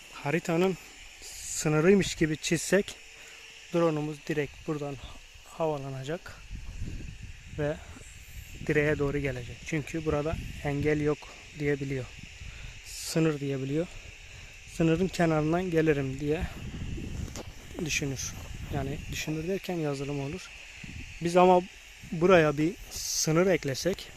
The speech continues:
drone'umuz burayı, buraya doğru gelmez ve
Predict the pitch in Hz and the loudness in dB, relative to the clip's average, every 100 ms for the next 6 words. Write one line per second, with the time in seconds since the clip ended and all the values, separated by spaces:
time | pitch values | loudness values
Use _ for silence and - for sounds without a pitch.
0 | - - - - - - - - - 151 | -16 -16 -18 -18 -18 -16 -16 -16 -2 0
1 | 143 139 143 185 - - - - - - | 2 0 -2 -2 -6 -10 -12 -14 -16 -16
2 | - - - - - - - - - - | -14 -14 -14 -16 -16 -16 -14 -10 -10 -8
3 | 165 151 147 143 156 214 - - - - | -2 2 4 4 2 -2 -8 -14 -8 -6
4 | - - - - - - - - - - | -6 -6 -8 -10 -8 -6 -4 -4 -8 -10
5 | - - - 151 143 139 135 139 135 131 | -12 -12 -8 -2 0 0 0 -2 -2 -4
6 | 147 147 147 156 - - - 139 | 0 2 2 0 -2 -6 -8 -6